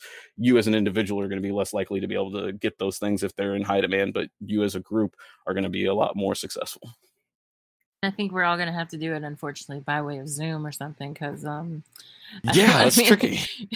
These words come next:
Speaker 2: <laughs> it's kind of hard. We have to be really creative right now. Um, you know, as we mentioned earlier, there have been some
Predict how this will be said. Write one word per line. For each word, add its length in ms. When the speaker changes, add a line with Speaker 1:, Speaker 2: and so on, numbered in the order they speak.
Speaker 2:
<laughs> 0
it's 600
kind 180
of 160
hard. 340
We 100
have 160
to 80
be 140
really 320
creative 460
right 200
now. 380
Um, 560
you 100
know, 140
as 280
we 120
mentioned 420
earlier, 340
there 120
have 280
been 160
some 260